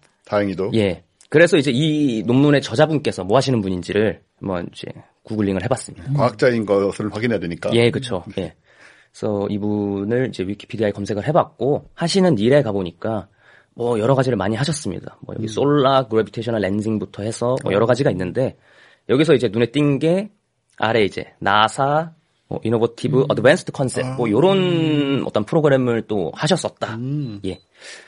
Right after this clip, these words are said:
Speaker 2: 라는 사실을 확인을 할 수가 있었어서 요 프로그램이 뭔지를 한번 찾아봤습니다.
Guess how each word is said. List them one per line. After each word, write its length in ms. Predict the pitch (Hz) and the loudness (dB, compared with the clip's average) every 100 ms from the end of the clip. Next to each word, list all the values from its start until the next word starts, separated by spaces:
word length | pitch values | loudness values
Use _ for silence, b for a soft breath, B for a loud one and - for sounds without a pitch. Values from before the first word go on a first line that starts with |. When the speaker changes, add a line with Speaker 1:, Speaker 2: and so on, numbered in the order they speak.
| B - | B -10
Speaker 2:
라는 500 | 87 101 151 160 160 - _ | -4 0 2 0 -4 -10 _
사실을 360 | - 170 175 156 | 0 4 4 4
확인을 260 | 165 127 | 2 2
할 60 | 165 | 2
수가 200 | 139 87 | 0 0
있었어서 420 | - - 95 123 | -2 -4 -4 2
요 120 | 135 160 | 2 2
프로그램이 420 | - 190 185 147 | 2 4 4 4
뭔지를 340 | 113 131 135 | 4 4 4
한번 140 | 107 98 | 2 -2
찾아봤습니다. 640 | - 107 - - - | -2 -4 -4 -14 -20